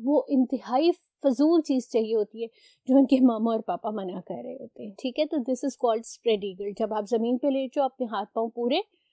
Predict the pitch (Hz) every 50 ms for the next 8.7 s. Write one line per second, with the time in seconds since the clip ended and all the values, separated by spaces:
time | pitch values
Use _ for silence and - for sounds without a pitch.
0 | _ _ _ _ _ _ _ _ - 277 269 - - 302 294 285 285 294 262 -
1 | - 269 233 214 208 - 208 190 185 185 185 196 - - - - - - 254 254
2 | 254 302 311 320 320 254 285 262 269 285 302 311 294 294 285 277 247 269 247 240
3 | 233 226 220 - - - 214 214 214 208 - 208 196 _ - 208 196 196 185 170
4 | 170 170 170 180 175 - - 202 214 220 214 - _ _ _ _ _ _ _ _
5 | _ _ _ _ _ 254 262 285 381 523 - - _ _ _ _ _ _ _ -
6 | 285 254 277 302 311 285 - 262 233 220 - - - 233 220 220 214 226 220 226
7 | 240 277 302 - _ _ _ _ _ _ - - 285 285 302 349 370 359 - 349
8 | 277 359 339 - - 294 285 - 349 294 311 294 277 294